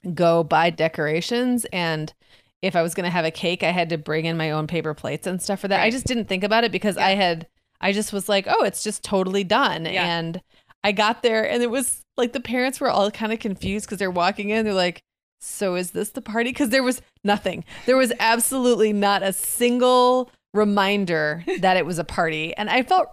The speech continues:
Speaker 1: kinda bad, even though none of the kids cared. It's not
Speaker 2: No,
Speaker 1: like
Speaker 2: and he was fourteen,
Speaker 1: William
Speaker 2: right?
Speaker 1: was,
Speaker 2: It's not
Speaker 1: yeah,
Speaker 2: like
Speaker 1: he's
Speaker 2: a five-year-old
Speaker 1: fourteen
Speaker 2: party.
Speaker 1: and
Speaker 2: Yeah.
Speaker 1: uh, yeah, I didn't need to have, like, themed,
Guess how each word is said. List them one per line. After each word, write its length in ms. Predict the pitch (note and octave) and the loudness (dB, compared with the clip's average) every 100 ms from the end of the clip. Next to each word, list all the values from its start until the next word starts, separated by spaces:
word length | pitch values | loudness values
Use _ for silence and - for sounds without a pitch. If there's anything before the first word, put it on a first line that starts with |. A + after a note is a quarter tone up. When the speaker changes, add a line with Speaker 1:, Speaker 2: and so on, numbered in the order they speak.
| _ - | _ -12
Speaker 1:
kinda 320 | - C#4+ C#4+ | -6 -2 0
bad, 300 | A3 A#3 B3 | 2 2 0
even 220 | C4 D#4+ | -2 0
though 140 | E4+ | 0
none 200 | D4 B3 | 0 0
of 60 | F4 | -2
the 80 | B3 | -4
kids 400 | - G3 A#3 - | -4 -6 -6 -8
cared. 400 | - - D#3+ G3+ | -12 -8 -8 -8
It's 160 | G#3 | -4
not 140 | C4 C#4 | 0 4
Speaker 2:
No, 40 | |
Speaker 1:
like 140 | C4 A#3 | 4 4
Speaker 2:
and 140 | D#4 | 2
he 160 | D#4 F#4 | 0 -2
was 160 | F4+ | -2
fourteen, 240 | - D#4 G#3+ | -6 -4 4
Speaker 1:
William 420 | A3+ A#3+ A#3 A3 | 6 6 4 4
Speaker 2:
right? 200 | G3 F#3+ | 2 2
Speaker 1:
was, 80 | F#3 | 0
Speaker 2:
It's 160 | A#3 - | -2 0
not 200 | - - | 2 4
Speaker 1:
yeah, 80 | D4 | 2
Speaker 2:
like 80 | |
Speaker 1:
he's 100 | - | 0
Speaker 2:
a 40 | A3+ | 0
five-year-old 200 | D#4+ D4+ A3+ A#3 A3 | 2 2 2 2 4
Speaker 1:
fourteen 100 | G#3+ G#3+ | 4 4
Speaker 2:
party. 140 | G#3 | 4
Speaker 1:
and 200 | F#3+ F3+ | 2 2
Speaker 2:
Yeah. 260 | F3+ D3+ - _ _ B3+ | 0 -2 -6 _ _ 0
Speaker 1:
uh, 40 | |
yeah, 180 | C4 G3 | 4 4
I 120 | G#3+ | 4
didn't 180 | C4 C#4 | 2 0
need 160 | C4 A#3+ | 0 2
to 60 | |
have, 160 | A3+ F#3 | 2 2
like, 260 | F3 - - | -2 -4 -4
themed, 420 | F#3+ F#3+ F#3 | 0 0 0